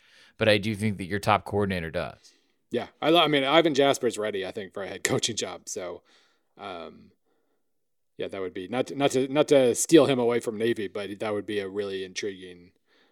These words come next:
Speaker 2: uh, move for him. 'Cause you can, I mean, you can hire s-, some decent re-,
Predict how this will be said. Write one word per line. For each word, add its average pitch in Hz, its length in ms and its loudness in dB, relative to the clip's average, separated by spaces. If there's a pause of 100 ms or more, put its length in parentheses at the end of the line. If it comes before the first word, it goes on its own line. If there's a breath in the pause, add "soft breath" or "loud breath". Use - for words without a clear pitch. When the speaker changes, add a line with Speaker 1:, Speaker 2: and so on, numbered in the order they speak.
(140)
Speaker 2:
uh, 95 240 -8
move 135 180 4
for 135 100 -2
him. 139 100 4
'Cause 135 180 0
you 165 80 6
can, 185 360 10
I 143 80 -2
mean, 143 140 2
you 175 80 4
can 185 100 4
hire 180 180 8
s-, 139 300 2
some 143 160 2
decent 139 380 2
re-, 143 100 4